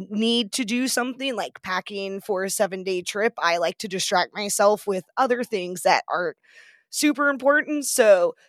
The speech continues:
the night before, when I should have been packing, uh, <laughs> I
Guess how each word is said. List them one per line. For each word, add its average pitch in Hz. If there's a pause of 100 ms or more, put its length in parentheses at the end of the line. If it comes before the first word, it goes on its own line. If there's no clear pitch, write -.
the 254
night 262
before, 220
when 202
I 185
should 214
have 202
been 190
packing, 196
uh, 175 (160)
<laughs> -
I 247